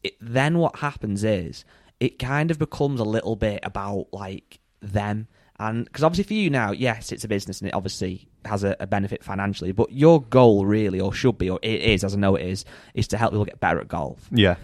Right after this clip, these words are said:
Speaker 1: Like, if you then get a, an apparel sponsor or anything, that's great for you, and it's also really good 'cause it might make you, uh, a little bit more secure in, in a sense of you can, you can produce more content. You might be able to have a day off coaching because you've got some revenue coming in from elsewhere.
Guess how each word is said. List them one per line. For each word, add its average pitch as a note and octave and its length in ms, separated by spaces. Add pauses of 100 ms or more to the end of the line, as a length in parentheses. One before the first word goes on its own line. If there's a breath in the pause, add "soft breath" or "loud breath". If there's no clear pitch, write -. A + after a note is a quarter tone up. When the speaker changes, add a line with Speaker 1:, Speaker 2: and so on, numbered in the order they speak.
(160)
Speaker 1:
Like, A#2 420
if C3 140
you F#3 120
then D#3+ 180
get C#3+ 140
a, B2 220
an A2+ 180
apparel A2 320
sponsor A2 400
or G2+ 60
anything, G#2 180
that's B2 140
great C3 260
for - 80
you, G#2+ 220
and G#2 100
it's - 140
also A2+ 240
really G#2+ 140
good G#2 180
'cause - 80
it - 100
might A2+ 160 (200)
make G#2+ 460
you, G2+ 520
uh, G2 160
a F2+ 40
little A2 200
bit A2+ 100
more G2+ 480 (600 soft breath)
secure G#2+ 480
in, G#2+ 200
in A2 100
a - 20
sense G#2+ 280
of G#2 80
you G#2 80
can, G#2 260
you G#2 80
can G#2+ 160
produce G#2+ 220
more G#2 180
content. A2 540
You G2+ 80
might G2+ 60
be D#2+ 40
able G2+ 80
to G#2+ 80
have G2+ 80
a - 20
day G2+ 120
off G2+ 180
coaching A2 480
because G#2 240
you've G2 100
got - 200
some G#2 120
revenue G2+ 260
coming G2+ 180
in F#2+ 40
from G2+ 140
elsewhere. G2 540